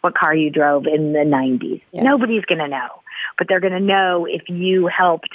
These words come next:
Speaker 1: you know, build a free health clinic in your town, if you,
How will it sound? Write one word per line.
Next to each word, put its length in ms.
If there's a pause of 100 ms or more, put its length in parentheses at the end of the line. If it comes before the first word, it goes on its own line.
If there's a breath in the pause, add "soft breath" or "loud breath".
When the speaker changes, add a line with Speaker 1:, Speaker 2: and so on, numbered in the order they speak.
(420 loud breath)
Speaker 1:
you 100
know, 160
build 260
a 80
free 420 (120)
health 400
clinic 420
in 140
your 160
town, 520
if 200
you, 480